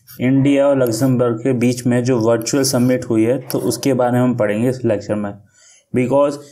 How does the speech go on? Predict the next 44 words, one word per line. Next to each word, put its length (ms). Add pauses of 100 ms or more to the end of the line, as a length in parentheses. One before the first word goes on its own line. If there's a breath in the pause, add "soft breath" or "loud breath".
(160)
इंडिया 380
और, 240
और 260
लग्जमबर्ग 480
के 80
बीच 220
में 100
जो 120
वर्चुअल 380
समिट 420
हुई 140
है, 60
उसमें 300
काफ़ी 340
सारे 420
एमओयू 380
साइन 320
किए 200
गए 120
हैं, 260 (560 loud breath)
जो 420 (180)
इंडिया 420
और 260
लग्जमबर्ग 680
के 140
लिए, 260 (320)
इन 220
दोनों 260
के 160
बायलैटरल 580
रिलेशन 440
के 140
लिए 140
काफ़ी 400
इंपॉर्टेंट 400
होंगे। 220
So, 240 (500 loud breath)
पहले 200
तो 100
इसमें 200
जानेंगे 520
कि 60
जो, 100 (260)
because 340